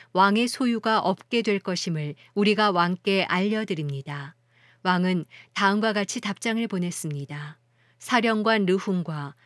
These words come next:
비서관 심세와 사마리아와 유프라테스 강 건너에 사는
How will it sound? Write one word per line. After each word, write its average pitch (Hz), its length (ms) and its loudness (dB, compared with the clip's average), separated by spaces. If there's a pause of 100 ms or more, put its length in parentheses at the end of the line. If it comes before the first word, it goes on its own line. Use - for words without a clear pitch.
(160)
비서관 202 460 0
심세와 165 760 -4 (180)
사마리아와 190 840 0
유프라테스 226 640 -2
강 202 240 -2
건너에 185 440 0
사는 180 440 -4